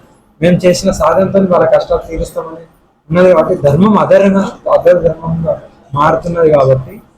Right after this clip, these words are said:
కంపల్సరీ కాపాడుకునే బాధ్యత ఉంది కాబట్టి కాపాడుతున్నాం. ఎంతోమంది సాధువులు, ఎంతోమంది నాగ సాధువులు, ఎంతోమంది అఘోరులు ఉన్నారు,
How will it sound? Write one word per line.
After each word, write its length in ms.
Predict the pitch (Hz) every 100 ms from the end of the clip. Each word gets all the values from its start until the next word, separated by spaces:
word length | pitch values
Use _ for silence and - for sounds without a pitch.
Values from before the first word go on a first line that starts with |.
| _ _ _ -
కంపల్సరీ 360 | 190 208 208
కాపాడుకునే 560 | 196 170 - 180 180 185
బాధ్యత 440 | 139 143 202 202
ఉంది 240 | 190 185 226
కాబట్టి 260 | 220 -
కాపాడుతున్నాం. 580 | 196 - - - - - - _ _ _ _ -
ఎంతోమంది 520 | 151 202 196 196 196
సాధువులు, 500 | 196 160 151 170 170
ఎంతోమంది 640 | 165 147 160 165 165 160 165 - 139
నాగ 140 | 147
సాధువులు, 400 | 156 156 160 156
ఎంతోమంది 520 | 139 165 165 165 160
అఘోరులు 460 | 135 123 160 170 170
ఉన్నారు, 340 | 147 127 -